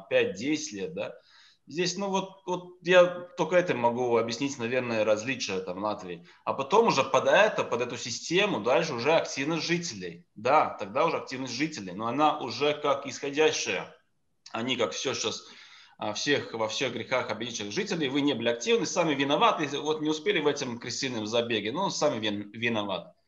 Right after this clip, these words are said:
А вот то, что вот, э, в Литве, в Вильнюсе были, да, вот этот опыт о том, что вот с точки зрения квартала, то, что коллеги мои уже упомянули, да, есть какая-то система, под которую есть мотивация у людей голосовать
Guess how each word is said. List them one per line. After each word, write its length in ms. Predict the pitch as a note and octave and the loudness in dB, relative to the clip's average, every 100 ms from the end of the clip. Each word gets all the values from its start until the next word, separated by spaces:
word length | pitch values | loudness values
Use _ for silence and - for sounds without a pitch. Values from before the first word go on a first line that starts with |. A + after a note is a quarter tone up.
| _ _ _ - | _ _ _ 0
А 80 | |
вот 240 | E3+ F3 F3+ | 2 2 0
то, 80 | F3 | 0
что 200 | E3+ D#3+ | 2 2
вот, 280 | D3 - | 0 0
э, 360 | C3 B2+ B2+ B2 | 2 4 4 2
в 60 | B2+ | 0
Литве, 440 | C#3 C#3 C#3+ C#3+ | -4 -2 0 2
в 40 | A#2+ | 2
Вильнюсе 400 | D3 A#2+ G2+ G2+ | 0 0 -4 -6
были, 280 | G#2 G#2 F#2+ | -6 -4 -2
да, 360 | G#2+ A#2 A#2 | 2 4 4
вот 240 | G#2+ G#2 G#2+ | 2 -4 -8
этот 200 | - - | -6 0
опыт 340 | B2 - - _ _ | 0 -2 -10 _ _
о 60 | - | -4
том, 160 | F3+ E3+ | -2 -2
что 160 | F3 | -4
вот 120 | D3 B2 | -4 -6
с 80 | A#2+ | -6
точки 240 | D3+ C3+ A2+ | -4 -4 -4
зрения 320 | C3+ C3+ A2 | -2 -2 -2
квартала, 480 | - A#2 - B2+ G#2+ | -2 0 2 2 2
то, 120 | G#2 | -4
что 160 | - | -8
коллеги 340 | - A#2 A#2 G2 | -4 0 0 -2
мои 200 | G2+ G#2 | -6 -6
уже 240 | G2+ G2+ | -6 -8
упомянули, 680 | F#2+ - _ A#2 G#2+ A2 F#2+ | -10 -14 _ -6 -4 -6 -6
да, 340 | F#2 A#2+ - - - _ _ | -6 -4 -4 -10 -20 _ _
есть 200 | D#3 G#3+ | 0 2
какая-то 300 | E3 E3+ D#3 | 2 2 0
система, 680 | C#3 - - F3+ F#3 A2+ F#2 - | 0 -4 -4 2 2 2 -2 -6
под 100 | A2+ | -6
которую 640 | B2 B2+ G3 F3 B2+ A2 | -4 0 4 4 4 0
есть 220 | C3+ D3 C#3+ | -2 -2 -4
мотивация 580 | C3+ G3 G#3+ - A#2 | -4 2 2 2 -4
у 60 | G#2+ | -4
людей 320 | A2+ A2+ C#3+ | -6 -4 -2
голосовать 560 | A#2+ A#2+ - D#3 A#2+ | -2 -2 0 2 2